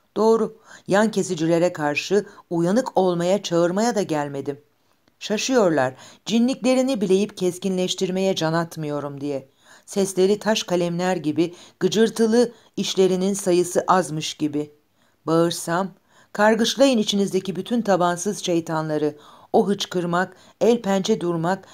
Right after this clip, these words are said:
ve tapınmak isteyen iblislere." Bunun üzerine şöyle bağırıyorlar: "Ateist Zerdüşt."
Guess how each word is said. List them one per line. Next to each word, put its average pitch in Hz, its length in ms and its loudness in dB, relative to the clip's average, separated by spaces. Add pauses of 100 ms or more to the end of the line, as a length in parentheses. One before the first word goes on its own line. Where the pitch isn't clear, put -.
(140)
ve 214 140 0
tapınmak 202 540 -2
isteyen 175 380 -6
iblislere." 151 680 -2 (500)
Bunun 208 200 0
üzerine 151 440 -4
şöyle 165 380 0
bağırıyorlar: 139 720 -4 (400)
"Ateist 180 540 -4
Zerdüşt." 139 560 -8